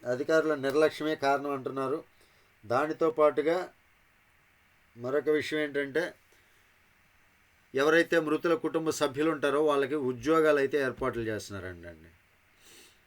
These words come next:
గాడిన పడని సెర్ప్, ఇప్పటికీ పూర్తిగానే పీడీల నియామకం, కన్సల్టెంట్ల కొనసాగింపు పైన దోబూచులాటే.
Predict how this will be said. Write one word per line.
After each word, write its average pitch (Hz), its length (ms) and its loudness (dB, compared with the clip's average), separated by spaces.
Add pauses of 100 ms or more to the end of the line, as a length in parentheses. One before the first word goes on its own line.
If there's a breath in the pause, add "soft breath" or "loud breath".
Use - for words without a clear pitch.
(2000 soft breath)
గాడిన 185 340 8
పడని 175 420 2
సెర్ప్, 151 500 0 (520)
ఇప్పటికీ 175 520 4
పూర్తిగానే 170 640 2
పీడీల 165 460 4
నియామకం, 151 560 2 (160)
కన్సల్టెంట్ల 156 680 0
కొనసాగింపు 151 680 0
పైన 151 300 0
దోబూచులాటే. 139 800 -2